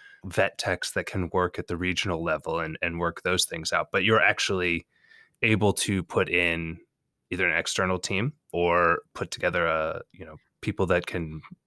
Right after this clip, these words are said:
put together that information in a knowledgeable and intelligent way. So that's kind of interesting. It's, I hadn't thought about <laughs> that as, as something, because you're not having to hire those specialized people, because you're still getting the information from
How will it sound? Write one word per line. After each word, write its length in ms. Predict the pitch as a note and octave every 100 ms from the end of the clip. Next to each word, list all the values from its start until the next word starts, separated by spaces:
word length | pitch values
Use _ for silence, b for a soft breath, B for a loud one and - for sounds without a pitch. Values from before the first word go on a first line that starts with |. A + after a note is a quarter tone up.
| _ -
put 160 | G#2+
together 240 | - F2+ E2+
that 160 | D#2+
information 560 | E2 - F2+ F2+ - F2+
in 80 | E2
a 80 |
knowledgeable 600 | D#2+ D#2+ D#2 - - D#2+ - -
and 220 | F2+ D#2+
intelligent 540 | E2 - F2 E2 -
way. 280 | - F2 D2+ - b b b
So 120 | C#3+
that's 100 | D3
kind 140 | F3
of 60 | C#3
interesting. 320 | C#3 - F#2+
It's, 300 | G2 - - - B B B -
I 80 | A2+
hadn't 220 | C3+ A#2+
thought 240 | - G2+
about 260 | A2+ A#2+ A#2+
<laughs> 120 | -
that 200 | D3+ D3
as, 240 | A#2 F#2+
as 220 | - G#2 -
something, 300 | A2 A#2 C3+
because 440 | A#2 A2+ G2+ -
you're 120 | A2
not 180 | G#2 G2
having 280 | G#2+ G#2 F#2
to 60 | E2
hire 260 | F2 F2
those 160 | E2 E2
specialized 480 | - F2+ - F2 -
people, 320 | C3+ - F#2
because 340 | F#2+ - G2
you're 80 | G#2+
still 260 | - A#2+ G2+
getting 340 | E2+ F#2 F2+
the 100 | F2
information 680 | E2+ - E2+ E2 - E2+ D#2+
from 540 | - G2 F#2 E2+ D#2+